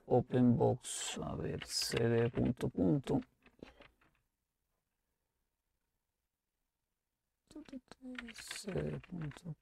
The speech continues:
punto. L S D.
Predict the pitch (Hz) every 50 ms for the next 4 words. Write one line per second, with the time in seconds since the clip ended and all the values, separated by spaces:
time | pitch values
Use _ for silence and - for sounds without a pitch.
0 | _ _ - 180 175 170 160 160 160 156 147 - - 208 - 226 240 247 311 -
1 | _ _ _ _ _ _ _ _ _ _ _ _ _ _ _ _ _ _ _ _
2 | _ _ _ _ _ _ _ _ _ _ _ _ _ _ - - - 127 - -
3 | - - - - - - - - - - - - - - - - - - _ -
4 | - - _ - - - - - - - - 170 - - - - - - - -